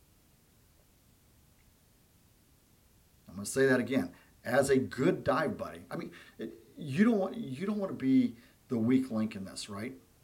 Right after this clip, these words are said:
Now, granted, you're gonna be in situations, and, and this happens, where you are with a, with another diver who's got more experience.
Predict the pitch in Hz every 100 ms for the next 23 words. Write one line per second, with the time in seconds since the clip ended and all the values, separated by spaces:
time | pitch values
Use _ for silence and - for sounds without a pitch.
0 | _ _ _ _ _ - 131 135 143 127
1 | - 110 156 170 139 147 - - - 151
2 | 156 104 110 - _ _ _ - 127 120
3 | 131 127 127 - 156 - 113 98 110 120
4 | 110 110 123 135 120 120 104 113 120 120
5 | - - 110 110 107 135 95 104 120 117
6 | 113 101 104 104 - 92 - -